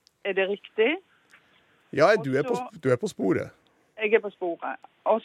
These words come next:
Speaker 1: så er det en, eh, en havneby, eh, der.
Speaker 2: Ja, det må det jo være.
Speaker 1: Og det må være der.
Speaker 2: Men
Speaker 1: Ok.
Speaker 2: hvilken?
Speaker 1: Eh, hvilken? En, en som er kjent.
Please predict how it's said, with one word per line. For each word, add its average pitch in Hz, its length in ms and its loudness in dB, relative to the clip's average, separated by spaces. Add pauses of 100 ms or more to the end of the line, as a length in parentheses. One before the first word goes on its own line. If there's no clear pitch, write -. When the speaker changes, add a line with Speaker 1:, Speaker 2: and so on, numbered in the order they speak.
(160)
Speaker 1:
så 262 300 2 (200)
er 202 180 0
det 214 100 -2
en, 202 160 -6
eh, 190 320 4 (120)
en 190 80 -8
havneby, 202 580 -4 (160)
eh, 175 300 0 (540)
der. 226 220 8 (1200)
Speaker 2:
Ja, - 180 0 (260)
det 123 100 2
må 196 140 6
det 190 60 2
jo 151 80 4
være. 165 200 -4 (120)
Speaker 1:
Og 185 60 -20 (480)
det 175 120 -6
må 175 120 -2
være 160 180 4
der. 127 180 -2 (320)
Speaker 2:
Men 123 180 2
Speaker 1:
Ok. 120 60 -4
Speaker 2:
hvilken? 113 460 0 (440)
Speaker 1:
Eh, 220 140 4
hvilken? 208 580 0 (120)
En, 214 180 4
en 233 220 4
som 226 120 -8
er 208 60 -4
kjent. 226 360 0